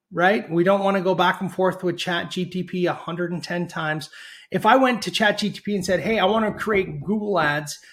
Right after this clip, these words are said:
it could give me a thousand different responses. Here, it literally prompts you with what questions we need.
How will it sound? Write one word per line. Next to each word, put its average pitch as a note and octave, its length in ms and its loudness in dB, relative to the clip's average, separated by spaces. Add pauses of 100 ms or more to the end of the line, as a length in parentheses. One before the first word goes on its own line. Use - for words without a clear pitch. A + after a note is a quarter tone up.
(240)
it F#3 180 4
could F3 160 -6
give F3 140 4
me D#3+ 600 0
a C#3 200 -2
thousand F3+ 460 0
different D#3 260 -4
responses. F#3 600 -2 (440)
Here, B3+ 500 4
it E3 120 0
literally A3 380 4
prompts F3+ 520 0
you A#3 180 -2
with D#3 340 -2
what D#3 260 -4
questions F3 460 -2
we D#3 120 -2
need. D#3 520 -2